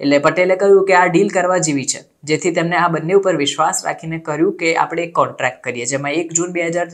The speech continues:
ચૌદના રોજ તેમને ઇન્વેસ્ટમેન્ટ અંગેની માહિતી કરારમાં લખી હતી. બાદમાં જૂન બે હજાર ચૌદથી જાન્યુઆરી બે હજાર પંદર વચ્ચે તેમને આમ તેમ કરીને ત્રણ કરોડ દસ લાખ રૂપિયા ચૂકવી દીધા હતા.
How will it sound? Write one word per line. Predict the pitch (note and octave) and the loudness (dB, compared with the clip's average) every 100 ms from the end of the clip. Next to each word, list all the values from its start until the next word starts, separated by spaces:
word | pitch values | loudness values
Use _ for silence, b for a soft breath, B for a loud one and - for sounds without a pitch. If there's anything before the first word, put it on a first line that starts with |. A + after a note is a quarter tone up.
| B B B | B B B
ચૌદના | F3+ G3 F#3+ F3 D#3 | 4 6 6 2 -2
રોજ | E3 E3 D#3 | 2 2 2
તેમને | D#3+ D#3+ D#3 | -2 -4 -4
ઇન્વેસ્ટમેન્ટ | C#3+ E3+ E3+ F3+ E3 | -4 -4 -4 -6 -8
અંગેની | D#3+ D#3+ D#3+ | -8 -8 -8
માહિતી | C3 B2+ D#3+ F3 | -8 -8 -8 -8
કરારમાં | E3 C#3 C3+ C3 E3 | -8 -6 -6 -4 -6
લખી | E3+ C#3+ - C3 | -6 -12 -14 -16
હતી. | A#2+ B2 A#2+ b b b - | -16 -18 -18 b b b 0
બાદમાં | D3 F3+ F#3 | 2 2 -2
જૂન | E3 G#3 | -2 0
બે | G#3+ | 2
હજાર | G3+ G3+ | 2 2
ચૌદથી | G3 F#3 F#3+ F#3+ F#3 | 2 0 0 -4 -6
જાન્યુઆરી | D3 C#3+ E3+ F3+ | -4 -4 -4 -4
બે | E3 D3+ | -2 -2
હજાર | D#3+ D#3+ | -2 -4
પંદર | D3 D3+ F#3 | -6 0 0
વચ્ચે | D3+ B2+ C3+ | 0 -2 -6
તેમને | C#3 D3+ D#3+ F3 B B - | -8 -6 -6 -8 B B 0
આમ | E3+ F3+ | 0 0
તેમ | F3 E3+ | -4 -2
કરીને | E3+ E3 D#3 | -2 -2 -4
ત્રણ | C#3+ E3 E3+ | -4 -4 -4
કરોડ | E3+ E3+ D#3+ | -4 -2 -2
દસ | D3 D3+ - | -2 -2 0
લાખ | C#3 D#3 D#3 | 2 0 -2
રૂપિયા | C#3 C#3 | -6 -6
ચૂકવી | C3+ D#3 C3+ C3 | -4 -8 -8 -8
દીધા | B2 B2 | -6 -6
હતા. | A2+ A#2 | -4 -6